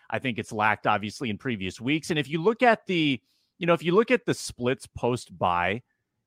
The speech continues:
and it's obvious that Kirk Cousins is making a more concerted effort to get the ball downfield. And Justin Jefferson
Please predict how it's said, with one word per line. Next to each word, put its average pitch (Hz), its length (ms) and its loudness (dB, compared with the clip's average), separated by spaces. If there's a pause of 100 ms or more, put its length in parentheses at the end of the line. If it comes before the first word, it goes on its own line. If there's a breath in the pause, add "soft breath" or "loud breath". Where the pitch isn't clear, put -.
and 156 80 -2
it's 220 140 0 (120)
obvious 117 460 4
that 127 140 -6
Kirk 127 240 -6
Cousins 110 320 0
is 104 120 -4
making 113 320 0
a 110 40 0
more 113 200 0
concerted 110 480 -2
effort 104 300 2
to - 60 -20
get 120 160 -4
the 113 60 -2
ball 95 220 0
downfield. 87 600 -8
And 110 100 -6
Justin 160 340 2
Jefferson 110 640 2